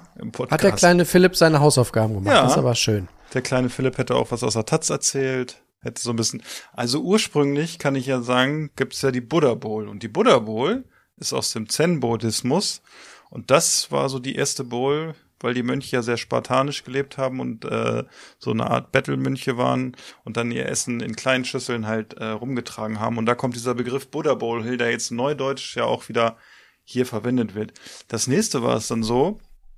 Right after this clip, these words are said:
Speaker 1: dass vor circa, ich glaube, so zehn bis fünfzehn Jahren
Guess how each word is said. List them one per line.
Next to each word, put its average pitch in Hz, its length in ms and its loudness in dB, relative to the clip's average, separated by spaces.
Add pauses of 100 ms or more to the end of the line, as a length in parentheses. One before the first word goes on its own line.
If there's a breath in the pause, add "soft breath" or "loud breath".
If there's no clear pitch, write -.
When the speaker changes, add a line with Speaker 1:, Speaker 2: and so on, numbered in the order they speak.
(560)
Speaker 1:
dass 123 180 0
vor - 160 -4
circa, 123 480 2
ich 117 140 -8
glaube, 135 340 0
so 123 280 -6 (440)
zehn 175 400 4
bis 151 120 4
fünfzehn 135 480 -4
Jahren 143 520 2